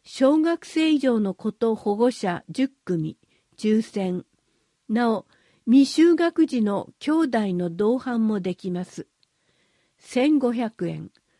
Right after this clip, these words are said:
別途実費あり。申し込み。十一月十五日土曜、午前九時から十九日水曜に電話で。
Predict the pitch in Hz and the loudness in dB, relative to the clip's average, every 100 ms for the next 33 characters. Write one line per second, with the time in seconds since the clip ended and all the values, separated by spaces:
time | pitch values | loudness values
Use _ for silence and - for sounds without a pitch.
0 | _ _ - 175 262 294 - 208 170 180 | _ _ -12 0 0 0 -6 -4 -2 -4
1 | - _ 226 240 214 160 - _ _ _ | -8 _ -2 0 -2 -6 -12 _ _ _
2 | _ _ _ - 226 240 - - 208 190 | _ _ _ -2 0 0 -2 -6 -4 -2
3 | 190 - _ _ _ _ _ 240 254 311 | -4 -10 _ _ _ _ _ 0 6 8
4 | 330 320 294 294 294 269 214 277 285 226 | 8 4 0 0 0 -2 2 4 4 4
5 | 202 190 - 180 202 208 214 190 - _ | 2 0 -4 -4 0 2 2 0 -6 _
6 | _ _ - 233 302 330 269 226 247 233 | _ _ -2 0 2 2 0 0 -4 -4
7 | 226 190 185 185 - 180 269 302 294 220 | -6 -4 -4 -6 -10 -6 2 2 2 0
8 | 185 175 190 196 - 262 247 240 208 190 | -2 -4 -8 -8 0 2 2 2 0 0
9 | 170 175 190 208 202 190 180 - | -2 -2 -2 -2 -2 -4 -8 -10